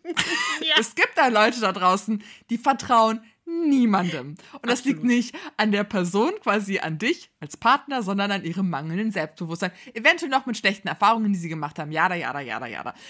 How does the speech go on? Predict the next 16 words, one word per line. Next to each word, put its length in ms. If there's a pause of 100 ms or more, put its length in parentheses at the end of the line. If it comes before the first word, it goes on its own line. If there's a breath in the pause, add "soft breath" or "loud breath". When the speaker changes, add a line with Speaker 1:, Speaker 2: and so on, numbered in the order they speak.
Speaker 2:
Deswegen, 400
ich 80
glaub, 200
das 200
wird 300
schlimm. 240
Also 160
beim 140
Trailer 280
hat 140
man 120
sie 140
auch 220
nur 260
schreien 720
sehen. 320